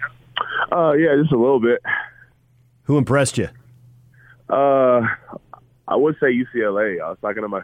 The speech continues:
Speaker 1: friend, uh, Elijah Guidry, Javelin's brother, and, uh, he was talking about, "Oh, yeah, we're gonna do this, we're gonna do that." I was like, "All right, man, let's see, let's, let's watch it."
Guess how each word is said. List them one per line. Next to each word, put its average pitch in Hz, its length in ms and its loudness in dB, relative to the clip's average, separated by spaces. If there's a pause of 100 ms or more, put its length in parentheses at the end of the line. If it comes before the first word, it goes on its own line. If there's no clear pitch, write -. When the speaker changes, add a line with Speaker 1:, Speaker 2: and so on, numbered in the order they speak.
Speaker 1:
friend, 95 420 -6
uh, 78 300 -6 (100)
Elijah 95 500 -2
Guidry, 101 420 -8
Javelin's 95 460 -4
brother, 101 320 -2 (560)
and, 95 360 -4
uh, 82 120 -6
he 101 120 -8
was 110 100 -6
talking 87 160 -10
about, - 200 -14
"Oh, 107 140 -2
yeah, 95 160 -4
we're 101 100 0
gonna 98 180 -6
do 90 140 -2
this, 95 180 0
we're 95 60 -10
gonna 90 160 -2
do 87 100 -2
that." 98 220 2 (420)
I - 40 -4
was - 100 -12
like, 82 120 0
"All 90 120 2
right, 95 180 2
man, 90 160 -4
let's 95 220 -6
see, 101 200 0
let's, 90 180 -8
let's 90 240 -8
watch 101 240 -2
it." 95 140 -2